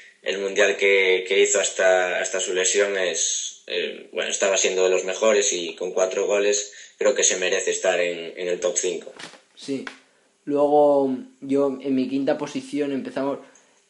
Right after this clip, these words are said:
Speaker 2: Eh, puf, qué difícil, ¿no? Puf, es que es dificilísimo.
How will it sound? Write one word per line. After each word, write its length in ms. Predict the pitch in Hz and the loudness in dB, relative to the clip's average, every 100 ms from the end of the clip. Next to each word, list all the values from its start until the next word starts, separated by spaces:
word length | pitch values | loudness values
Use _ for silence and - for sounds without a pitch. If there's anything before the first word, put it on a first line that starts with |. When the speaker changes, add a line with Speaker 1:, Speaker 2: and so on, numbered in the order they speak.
| _ | _
Speaker 2:
Eh, 600 | 151 139 135 135 131 127 - | 2 4 4 2 0 -2 -4
puf, 240 | 180 - - | -8 -8 -2
qué 60 | |
difícil, 400 | 135 131 131 127 113 | -2 0 -2 -2 -6
¿no? 60 | 110 - | -8 -16
Puf, 120 | - - - - | -20 -20 -20 -20
es 40 | - | -10
que 100 | 131 | -10
es 80 | |
dificilísimo. 680 | 131 - 113 117 120 127 110 | -10 -14 -12 -12 -10 -10 -12